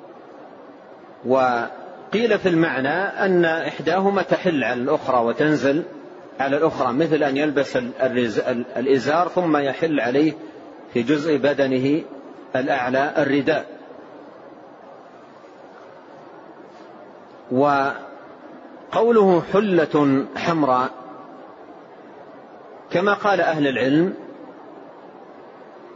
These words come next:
آه، نوع من البرود أو بردان يمانيان مخططان بخطوط حمراء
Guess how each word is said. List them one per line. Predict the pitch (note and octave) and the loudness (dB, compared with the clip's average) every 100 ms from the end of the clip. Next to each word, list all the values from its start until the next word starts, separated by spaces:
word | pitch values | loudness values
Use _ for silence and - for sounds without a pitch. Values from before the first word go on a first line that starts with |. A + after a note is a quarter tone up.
| - - - - - - - - - - - | -20 -20 -20 -20 -20 -20 -20 -20 -20 -14 -4
آه، | C#3+ B2+ B2 - | -2 0 -2 0
نوع | C#3 F#3 G3 | 2 4 4
من | D#3 D#3+ D3+ | 2 2 2
البرود | C#3 A#2 C#3 D#3 E3 C#3+ - - - - - - - - - - - | 0 2 2 4 4 2 -2 -16 -18 -18 -20 -20 -20 -20 -20 -10 0
أو | B2 | 0
بردان | A#2 C#3 A#2 D#3 D#3+ | 2 0 2 0 2
يمانيان | C#3+ C3 C#3+ D3 C#3 B2 C#3+ F3 E3 | 4 2 2 2 2 2 2 2 2
مخططان | D3 C3+ D3 - C3+ B2+ C#3+ A2 F2 - - - - - - - - - - - - | 2 0 -2 -2 -2 0 0 -2 -8 -14 -18 -18 -20 -20 -20 -20 -20 -20 -20 -20 -10
بخطوط | A2+ C3+ - - F#3 E3+ D3 A#2+ A2 - - - - - - - - - - | -2 0 2 2 4 4 2 0 -4 -8 -16 -18 -20 -20 -20 -20 -20 -20 -12
حمراء | - E3 D#3+ F3 F#3+ | -4 0 2 4 2